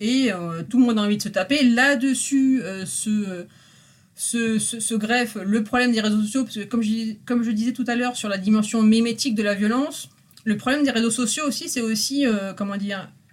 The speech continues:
quand, quand tu vois des vidéos, euh, d'agression en boucle et tout, en fait, ça, ça, ça te donne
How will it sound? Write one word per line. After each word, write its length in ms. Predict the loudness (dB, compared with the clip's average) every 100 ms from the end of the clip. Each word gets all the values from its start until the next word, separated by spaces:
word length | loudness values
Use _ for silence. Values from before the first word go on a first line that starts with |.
| -16
quand, 140 | -6
quand 100 | -2
tu 160 | 0 0
vois 140 | 0
des 120 | 2 2
vidéos, 600 | 2 2 4 4 2 0 -14 -20 _ -10
euh, 400 | -6 -4 -4 -6
d'agression 720 | -2 0 2 0 0 0 2
en 40 | 4
boucle 400 | 4 2 0 -4
et 80 | -4
tout, 140 | -2
en 100 | -2
fait, 180 | -2 -2
ça, 120 | -2
ça, 180 | -2 -6
ça 220 | -10 -8 -4
te 80 |
donne 300 | -2 2 0